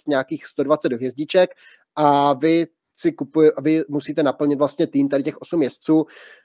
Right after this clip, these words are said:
Není to tak vlastně, že tam koupíte těch osm nejlepších, protože Pogačar s Vingegaardem vlastně ti stojí, myslím, dvacet tři hvězdiček, nebo tak nějak, jestli si to dobře pamatuju,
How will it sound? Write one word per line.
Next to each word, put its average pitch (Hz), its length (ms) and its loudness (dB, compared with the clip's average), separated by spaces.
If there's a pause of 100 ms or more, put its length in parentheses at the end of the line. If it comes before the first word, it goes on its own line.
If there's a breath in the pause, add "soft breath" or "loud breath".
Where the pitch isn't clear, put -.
(280 loud breath)
Není 165 240 4
to 180 120 4
tak 151 160 2
vlastně, 156 280 0
že 151 360 6
tam 156 180 2
koupíte 147 380 0
těch - 180 -6
osm 170 200 -4
nejlepších, 139 420 0
protože 143 540 0
Pogačar 143 400 -2
s 131 40 -14
Vingegaardem 143 480 2
vlastně 135 300 -2
ti 139 120 -6
stojí, 139 200 -2
myslím, 139 240 -2
dvacet 127 260 -4
tři 156 140 -4
hvězdiček, 139 520 -4
nebo 151 180 0
tak - 160 -4
nějak, 151 200 0
jestli 147 200 -10
si - 100 -18
to - 80 -6
dobře 139 240 -4
pamatuju, 147 540 0